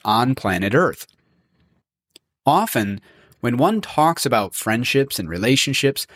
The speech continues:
to satisfy our psychological needs, they might include the word love.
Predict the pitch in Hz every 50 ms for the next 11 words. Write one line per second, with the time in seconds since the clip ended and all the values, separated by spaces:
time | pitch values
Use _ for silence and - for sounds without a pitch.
0 | - _ _ - - - - 131 143 165 - - 143 135 131 123 - - 107 107
1 | - - - 156 170 - - 120 113 113 135 185 180 185 - 139 123 110 104 101
2 | 104 101 101 - - - - - - - _ _ 143 156 165 190 220 247 240 196
3 | 175 - - - 165 196 220 208 131 120 110 110 117 113 113 110 107 107 - 147
4 | 151 160 151 113 90 78 71 - -